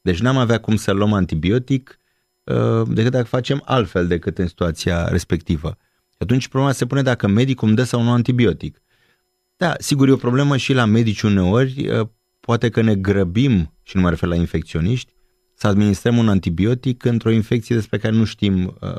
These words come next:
prea mult și care ar putea să fie virală. Ce se întâmplă dacă luăm antibiotic, uh, într-o viroză sau într-o infecție virală? Se întâmplă trei lucruri. În primul rând că este exact frecție la picior de lemn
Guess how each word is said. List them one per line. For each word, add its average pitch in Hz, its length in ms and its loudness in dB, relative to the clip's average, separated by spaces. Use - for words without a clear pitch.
prea 92 140 -2
mult 82 280 -2
și - 60 -20
care 98 100 -4
ar 95 60 0
putea 101 160 -2
să - 80 -8
fie 101 140 -2
virală. 90 540 0
Ce - 140 0
se 127 100 0
întâmplă 127 240 -2
dacă 120 240 0
luăm 120 180 2
antibiotic, 110 720 -2
uh, 104 80 0
într-o 95 260 0
viroză 117 400 0
sau 101 160 -2
într-o 95 160 0
infecție 101 380 -2
virală? 131 300 0
Se 143 120 -2
întâmplă 147 200 -2
trei 139 220 0
lucruri. 90 320 0
În 92 60 2
primul 123 260 2
rând 120 160 2
că 110 260 -2
este 107 300 -2
exact 104 340 -2
frecție 117 340 -4
la 95 100 -2
picior 90 320 -4
de 82 100 -2
lemn 107 300 -4